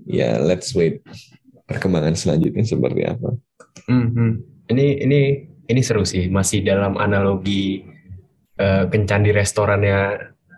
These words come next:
Speaker 2: Mas Sofwan gitu ya. Saya nggak tahu Mas Sofwan lagi suka makan di restoran apa gimana, cuman masih dalam analogi, analogi itu kelas. Eh, nanti kita akan bicara soal I P F, tapi gue penasaran sama pendapat lu soal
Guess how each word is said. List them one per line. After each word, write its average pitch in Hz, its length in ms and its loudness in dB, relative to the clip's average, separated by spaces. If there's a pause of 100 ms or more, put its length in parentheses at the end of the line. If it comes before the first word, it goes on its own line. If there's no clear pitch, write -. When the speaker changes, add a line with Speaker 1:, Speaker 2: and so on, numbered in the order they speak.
(120)
Speaker 2:
Mas 98 160 -2
Sofwan 104 320 0
gitu 95 240 0
ya. 92 80 0
Saya 104 240 -2
nggak 92 80 -4
tahu 101 400 -2
Mas 98 80 0
Sofwan 120 240 -2
lagi 98 160 0
suka - 240 -4
makan 98 240 0
di 95 80 0
restoran 127 320 4
apa 120 240 2
gimana, 110 320 0
cuman 143 480 -2
masih 117 240 0
dalam 110 240 0
analogi, 107 560 0 (400)
analogi 107 400 2
itu 107 240 0
kelas. - 640 -4
Eh, 101 320 2 (160)
nanti 120 240 0
kita 139 160 0
akan 135 160 0
bicara 101 240 0
soal 98 320 0
I 95 160 -2
P 92 80 0
F, 92 160 -2
tapi 120 320 0
gue 117 160 -2
penasaran 98 540 -2
sama - 580 -2
pendapat 92 320 -2
lu 113 160 -2
soal 95 400 0